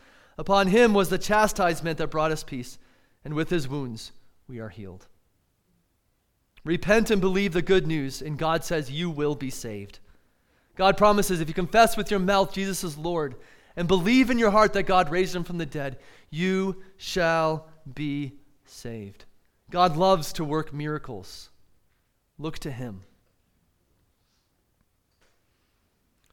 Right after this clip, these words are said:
One of my children asked me recently if Mister Rogers would be saved. Well, what do you say in response to that? <laughs>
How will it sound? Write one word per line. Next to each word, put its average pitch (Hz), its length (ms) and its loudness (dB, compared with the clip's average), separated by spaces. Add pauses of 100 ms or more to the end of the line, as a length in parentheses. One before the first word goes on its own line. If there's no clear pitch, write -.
(1120)
One 170 140 -4
of 175 40 0
my 175 120 2
children 160 500 0 (140)
asked 165 240 -2
me 165 100 -2
recently 147 600 -4 (220)
if 156 200 -10
Mister 170 340 -2
Rogers 151 720 0 (480)
would 139 160 -6
be 143 120 -8
saved. 127 500 -10 (2000)
Well, 156 120 -8
what 240 100 2
do 277 60 0
you 262 80 0
say 208 240 0
in 185 80 0
response 160 520 -6
to 127 100 -12
that? 95 260 -14 (120)
<laughs> - 80 -16